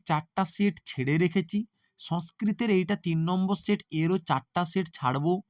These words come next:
কম্পিউটার সায়েন্সের এবং অ্যাপ্লিকেশনেরও চারটা সেট আমি দেব, এবং জিওগ্রাফিরও চারটা সেট দেব। এইগুলো হচ্ছে লাস্ট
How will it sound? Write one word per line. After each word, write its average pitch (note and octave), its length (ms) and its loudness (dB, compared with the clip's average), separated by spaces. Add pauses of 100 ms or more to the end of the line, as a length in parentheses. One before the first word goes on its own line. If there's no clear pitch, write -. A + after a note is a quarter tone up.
(640)
কম্পিউটার G#3 560 2
সায়েন্সের F3+ 680 0 (160)
এবং D#3+ 240 0
অ্যাপ্লিকেশনেরও G3+ 840 0
চারটা F3+ 420 -4
সেট G3 240 0
আমি F#3+ 180 2
দেব, C3 240 -2 (440)
এবং D#3+ 320 2
জিওগ্রাফিরও E3+ 800 0
চারটা D#3+ 440 0
সেট E3 240 0
দেব। B2 200 -2 (460)
এইগুলো G#3+ 300 4
হচ্ছে A3+ 140 -2
লাস্ট E3 460 4